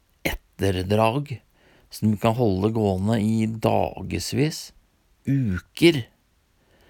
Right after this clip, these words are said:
For de dør jo så lenge. Når de dør, så fortsetter de å dø i dager, uker. Altså, de dør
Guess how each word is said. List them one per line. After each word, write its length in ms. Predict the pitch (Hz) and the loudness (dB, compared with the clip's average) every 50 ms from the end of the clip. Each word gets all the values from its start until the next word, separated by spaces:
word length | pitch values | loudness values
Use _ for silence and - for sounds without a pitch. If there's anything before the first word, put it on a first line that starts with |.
| _ _ _ _ _ _ _ _ _ _ _ _ _ - | _ _ _ _ _ _ _ _ _ _ _ _ _ 0
For 100 | - 120 | 0 0
de 140 | 120 110 107 | 0 0 0
dør 220 | - 104 101 95 98 107 | 2 2 4 4 4 2
jo 80 | 113 113 | 2 0
så 160 | 110 - 127 127 | 0 0 0 2
lenge. 560 | 131 131 131 135 135 120 110 104 110 139 160 151 - - _ _ _ _ _ _ _ _ _ _ _ _ _ _ _ _ _ _ _ _ _ _ _ _ _ _ _ _ _ _ _ _ _ _ _ _ _ _ _ | 2 4 4 2 2 2 2 2 2 2 2 0 -2 -8 _ _ _ _ _ _ _ _ _ _ _ _ _ _ _ _ _ _ _ _ _ _ _ _ _ _ _ _ _ _ _ _ _ _ _ _ _ _ _
Når 160 | 107 110 110 | 2 2 2
de 60 | 123 123 | 2 2
dør, 320 | 110 117 113 120 127 127 131 139 | 2 4 4 6 4 4 2 -2
så 180 | - - 107 110 117 117 123 139 - _ _ _ | 0 2 4 4 4 2 0 -4 -8 _ _ _
fortsetter 1040 | - - - - - - - - 98 - _ - - - - 113 113 107 - 113 | -20 -10 -2 0 0 0 0 -2 -6 -8 _ -6 -6 0 2 2 2 4 2 2
de 140 | 113 117 123 123 | 2 4 4 4
å 140 | 127 135 131 | 2 2 2
dø 220 | 127 123 131 160 170 151 101 - - - - _ _ _ _ - | 4 4 4 4 2 0 -4 -8 -14 -20 -20 _ _ _ _ -2
i 320 | - 107 113 120 123 95 - _ _ _ _ _ _ _ _ _ _ _ _ _ _ _ _ _ _ _ - | 0 0 2 0 -2 -4 -6 _ _ _ _ _ _ _ _ _ _ _ _ _ _ _ _ _ _ _ -10
dager, 960 | 110 - 123 123 131 131 123 113 107 95 95 92 92 104 127 147 131 113 101 - _ _ _ _ _ _ _ _ _ _ _ _ _ _ _ _ _ _ _ _ _ _ _ _ | -2 2 4 6 6 6 6 4 4 2 0 -2 0 0 0 0 0 -2 -8 -14 _ _ _ _ _ _ _ _ _ _ _ _ _ _ _ _ _ _ _ _ _ _ _ _
uker. 640 | - 139 151 160 160 143 - - _ - 160 175 147 110 - - _ _ _ _ _ _ _ _ _ _ _ _ _ _ _ _ _ _ _ _ _ _ _ _ _ _ _ _ _ _ _ _ _ _ _ _ _ _ _ _ _ _ _ _ _ _ _ _ _ _ _ _ - - - - | 0 2 4 4 4 4 2 0 _ 6 6 6 6 0 -6 -12 _ _ _ _ _ _ _ _ _ _ _ _ _ _ _ _ _ _ _ _ _ _ _ _ _ _ _ _ _ _ _ _ _ _ _ _ _ _ _ _ _ _ _ _ _ _ _ _ _ _ _ _ -20 -20 -6 -4
Altså, 220 | - 104 104 120 | -2 0 0 0
de 140 | 117 117 127 127 | 2 2 0 0
dør 540 | 123 117 113 110 110 113 120 131 139 143 | -2 0 2 4 4 6 6 4 4 2